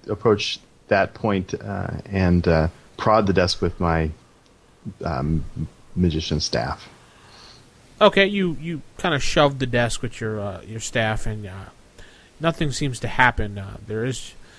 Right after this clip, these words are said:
Speaker 2: you do notice now, upon further inspection of the desk, there is two drawers in the desk. Drawers, uh, Pennsylvania
Speaker 1: Facing
Speaker 2: accent.
Speaker 1: our, our, in our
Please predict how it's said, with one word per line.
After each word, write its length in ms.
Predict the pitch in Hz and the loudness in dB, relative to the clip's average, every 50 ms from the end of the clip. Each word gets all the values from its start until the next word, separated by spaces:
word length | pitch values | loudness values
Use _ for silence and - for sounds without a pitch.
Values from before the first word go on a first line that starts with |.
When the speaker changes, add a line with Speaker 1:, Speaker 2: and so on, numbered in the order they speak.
| - - - | -18 -6 -4
Speaker 2:
you 100 | 175 165 | -2 2
do 180 | 143 226 240 | 4 4 6
notice 380 | 220 202 175 165 160 147 - - | 6 6 6 6 6 2 2 0
now, 180 | 156 135 135 | 0 2 2
upon 360 | 131 - - 135 120 120 110 - - - - | 4 6 6 6 4 2 -2 -8 -16 -20 -8
further 300 | - 165 156 143 135 131 | -2 -2 0 0 0 -2
inspection 460 | 127 120 - - 143 - - 131 120 | -4 -2 0 0 0 0 0 -4 -4
of 60 | 117 | -4
the 80 | 117 120 | -4 -4
desk, 140 | 113 - - | -4 -4 -4
there 140 | 127 120 110 | -6 -4 -4
is 180 | 123 123 - | -6 -8 -8
two 160 | - - 139 123 | -6 -6 -4 -4
drawers 580 | - - 117 123 120 117 117 120 120 113 - - | -4 -4 -2 -2 0 0 0 -2 -4 -6 -8 -10
in 140 | 113 120 | -10 -10
the 80 | 120 117 | -8 -6
desk. 380 | 117 117 117 120 - - - - - - - - - - - - - - - - - - - - - _ - - - | -4 -4 -4 -6 -8 -12 -8 -6 -6 -6 -6 -6 -12 -18 -20 -20 -20 -20 -20 -20 -20 -20 -20 -20 -20 _ -20 -20 -12
Drawers, 600 | - 120 110 104 107 107 107 110 107 110 - - | -8 -6 -4 -4 -4 -4 -6 -6 -8 -10 -12 -14
uh, 360 | - 113 - - - - - 113 - - _ _ _ _ _ - | -16 -18 -18 -20 -20 -18 -18 -20 -20 -20 _ _ _ _ _ -2
Pennsylvania 420 | - 117 117 110 95 95 92 113 113 | 2 4 4 4 4 2 0 2 4
Speaker 1:
Facing 320 | 131 127 113 - 123 117 | 4 4 6 6 6 6
Speaker 2:
accent. 300 | 104 101 113 120 - - - | 6 6 6 4 2 0 0
Speaker 1:
our, 60 | - | 2
our, 180 | 107 110 104 - | 4 4 4 4
in 140 | - 127 113 | 2 4 4
our 140 | 113 110 | 4 4